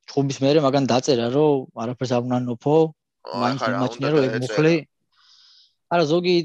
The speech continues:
Speaker 1: ზოგი იტყოდა რაღაც
Speaker 2: ნუ,
Speaker 1: ექსკლუზივს
Speaker 2: ე,
Speaker 1: დაწერდა
Speaker 2: მოიცა,
Speaker 1: მიზეზებს.
Speaker 2: რა უნდა დაეწერა იმ კვირას, თქვა, რომ ეგ ლეგალური უნდა ყოფილიყო
Speaker 1: ხო.
Speaker 2: და რაპონში
Speaker 1: ნუ,
Speaker 2: დაეწერა.
Speaker 1: ეხა,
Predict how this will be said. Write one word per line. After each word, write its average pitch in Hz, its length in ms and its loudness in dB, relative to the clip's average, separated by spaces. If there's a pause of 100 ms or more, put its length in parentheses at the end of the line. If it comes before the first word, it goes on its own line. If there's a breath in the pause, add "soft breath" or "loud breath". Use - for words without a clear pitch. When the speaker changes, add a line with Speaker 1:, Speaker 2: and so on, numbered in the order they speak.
(140)
Speaker 1:
ზოგი 165 260 -2
იტყოდა 160 320 -8
რაღაც 135 220 -4
Speaker 2:
ნუ, 127 80 -6
Speaker 1:
ექსკლუზივს 131 400 0
Speaker 2:
ე, 113 80 -4
Speaker 1:
დაწერდა 120 340 -6
Speaker 2:
მოიცა, 117 300 -2
Speaker 1:
მიზეზებს. 117 200 2
Speaker 2:
რა 117 120 4 (180)
უნდა 143 160 0 (140)
დაეწერა 143 560 0
იმ 135 100 -14
კვირას, 156 360 0 (180)
თქვა, 143 320 2
რომ 156 160 2
ეგ 147 160 -2
ლეგალური 143 480 -4
უნდა 143 180 -8
ყოფილიყო 143 400 -6
Speaker 1:
ხო. 135 60 -2
Speaker 2:
და 127 100 -2 (320 loud breath)
რაპონში 139 420 2
Speaker 1:
ნუ, 135 40 -2
Speaker 2:
დაეწერა. 185 320 8
Speaker 1:
ეხა, 170 240 4